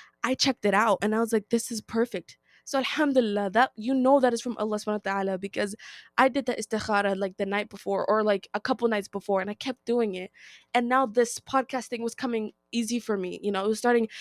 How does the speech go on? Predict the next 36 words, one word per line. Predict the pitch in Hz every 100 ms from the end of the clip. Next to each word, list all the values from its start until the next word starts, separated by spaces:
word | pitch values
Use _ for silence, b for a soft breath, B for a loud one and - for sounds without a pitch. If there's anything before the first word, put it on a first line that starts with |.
| B -
I |
was | 247
getting | 247 226
the | 196
website | 226 233 202
to | 202
do | 185 233 240
it. |
I | 202
was | 208
doing | - 220 202
this, | 220 220
I | 208
was | 196
getting | 220 190
ideas, | 185 185 240 240 226 B B B B -
and, | 220 214 196
you | 214
know, | 196 -
I | 247
was | 254
already | 262 262 240 233
on | 226
my | 208
laptop | 202 208 240 - 233 202
trying | - 226
to | 226
just, | 202 - -
like, | 214 196
come | - 233
up | 214 -
with, | 208 196 - - _ _ _ _ _ _ - - -
come | 254
up | 220
with | 202
titles, | - 247 226 196 180